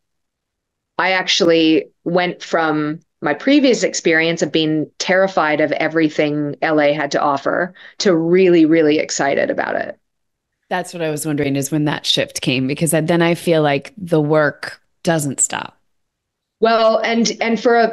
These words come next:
Speaker 1: a minute there, it was pretty good. Like, I had a good little run with some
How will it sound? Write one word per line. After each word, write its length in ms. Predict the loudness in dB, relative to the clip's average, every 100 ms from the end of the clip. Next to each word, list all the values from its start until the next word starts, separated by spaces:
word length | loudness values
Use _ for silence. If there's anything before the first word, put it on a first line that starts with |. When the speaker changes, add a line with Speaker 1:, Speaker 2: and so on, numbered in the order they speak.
| -2
Speaker 1:
a 60 |
minute 320 | 0 2 2 2
there, 280 | 2 4
it 100 | 2
was 100 | 0
pretty 260 | 0 2 2
good. 300 | 4 2 2
Like, 160 | 0 0
I 100 | -2
had 200 | 0 0
a 80 |
good 240 | 2 2 4
little 240 | 4 4
run 340 | 4 2 2 2
with 160 | 0
some 600 | 0 0 0 -2 -6 -8